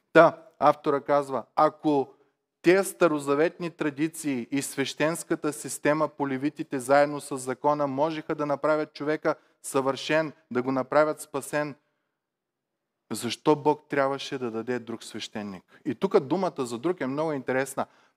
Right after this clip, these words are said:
На гръцки има две думи за друг. Едната дума е хетеро, другата е Алла. Алла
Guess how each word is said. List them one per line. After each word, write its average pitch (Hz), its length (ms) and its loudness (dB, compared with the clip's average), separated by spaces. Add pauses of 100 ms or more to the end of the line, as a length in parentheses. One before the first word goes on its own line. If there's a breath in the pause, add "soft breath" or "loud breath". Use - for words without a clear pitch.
На 120 140 0
гръцки 180 680 0
има 175 240 0
две 147 220 0
думи 165 360 -4
за 135 520 4 (140)
друг. 120 520 -4 (1600 soft breath)
Едната 147 440 6
дума 160 320 2
е 135 200 0 (180)
хетеро, 165 600 0 (520)
другата 156 480 2
е 160 220 -2 (160)
Алла. 131 380 0 (1000)
Алла 170 560 6